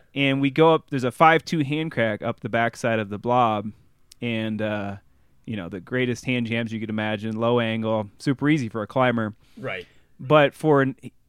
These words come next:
Speaker 1: he started to climb the crack and I didn't realize, he told me, so he's got a, a backpack full of bottled beer.
Speaker 2: Yeah.
Speaker 1: And he, he gets his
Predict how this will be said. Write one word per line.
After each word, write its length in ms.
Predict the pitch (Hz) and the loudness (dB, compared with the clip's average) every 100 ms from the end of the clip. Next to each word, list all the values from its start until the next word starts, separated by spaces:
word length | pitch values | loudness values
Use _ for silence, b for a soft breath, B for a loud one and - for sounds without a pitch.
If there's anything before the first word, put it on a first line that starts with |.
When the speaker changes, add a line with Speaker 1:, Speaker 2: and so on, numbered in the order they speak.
| _ _ - - _ - | _ _ -18 -18 _ -8
Speaker 1:
he 120 | 170 | 0
started 260 | - 254 214 | 8 10 10
to 60 | |
climb 300 | 160 196 190 | 6 4 4
the 80 | 165 | 2
crack 320 | - 196 202 | 4 4 4
and 80 | 151 | 2
I 40 | 143 | 2
didn't 240 | 165 139 | 2 2
realize, 580 | 143 202 156 131 127 123 | 4 6 6 6 4 0
he 120 | 143 | -6
told 300 | - 202 226 | 2 4 6
me, 340 | 131 120 123 135 | 4 0 -2 -4
so 100 | 139 | -2
he's 140 | 185 | 0
got 180 | 180 143 | 4 4
a, 180 | 120 - - | 2 -2 -6
a 120 | 113 104 - _ _ | -10 -10 -20 _ _
backpack 500 | 135 190 - 160 151 | 4 4 2 0 0
full 360 | - 151 160 147 | -4 2 4 4
of 200 | 120 98 | 2 0
bottled 440 | 120 147 147 120 95 | 2 2 2 -2 -2
beer. 400 | 120 113 80 - _ _ _ _ | -2 -2 -4 -14 _ _ _ _
Speaker 2:
Yeah. 240 | 143 117 87 _ _ _ | -10 -8 -10 _ _ _
Speaker 1:
And 600 | 131 131 123 123 123 113 - - - - _ _ _ _ _ _ | -2 0 0 -2 -4 -8 -12 -20 -20 -20 _ _ _ _ _ _
he, 600 | - - 170 165 160 147 - _ _ | -16 -6 -4 -2 -6 -10 -18 _ _
he 180 | - 151 | -14 -8
gets 260 | 147 214 - | 4 4 4
his 320 | 170 135 | -2 -4